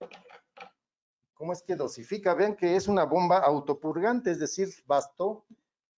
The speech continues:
la, bastó la succión que yo le puse ahorita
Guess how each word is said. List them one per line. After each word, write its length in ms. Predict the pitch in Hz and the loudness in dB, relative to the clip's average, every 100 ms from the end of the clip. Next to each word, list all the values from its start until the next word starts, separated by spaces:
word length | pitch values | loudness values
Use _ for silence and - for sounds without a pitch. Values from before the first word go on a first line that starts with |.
| - | -6
la, 680 | 123 123 120 117 110 110 - _ _ _ _ _ _ | 0 2 4 2 2 -2 -8 _ _ _ _ _ _
bastó 380 | 107 135 - 220 | -6 -4 2 4
la 640 | 208 170 139 117 98 92 _ _ | 6 6 6 4 2 -4 _ _
succión 500 | - 139 131 165 170 | -14 -12 -4 -2 -2
que 140 | 170 | -2
yo 80 | 139 | -2
le 100 | 147 | -2
puse 240 | 147 160 175 | -2 0 2
ahorita 400 | 175 175 208 | 2 2 -2